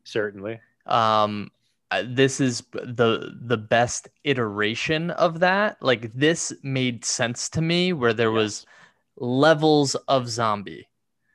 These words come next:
Speaker 2: There were, like, the supreme zombies that were fast moving and, like,
Speaker 1: Right.
Speaker 2: they were, like, r-, normal people.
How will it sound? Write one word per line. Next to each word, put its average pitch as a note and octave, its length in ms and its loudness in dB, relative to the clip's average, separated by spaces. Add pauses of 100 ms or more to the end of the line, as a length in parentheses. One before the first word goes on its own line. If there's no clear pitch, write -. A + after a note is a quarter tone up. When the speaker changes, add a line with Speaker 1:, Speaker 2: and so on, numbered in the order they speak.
(180)
Speaker 2:
There C3+ 160 4
were, A#2+ 220 4
like, A#2 380 0
the A2+ 200 0
supreme E3+ 920 -2
zombies C#3+ 880 2
that A#2+ 260 2
were A#2 160 2
fast C3 800 -2
moving B2 720 0
and, A2+ 320 -2
like, G#2+ 240 2
Speaker 1:
Right. F2+ 220 -2 (260)
Speaker 2:
they C#3 80 4
were, C3+ 100 4
like, B2 220 2
r-, A#2+ 60 -8
normal C3 600 0
people. G#2+ 600 -4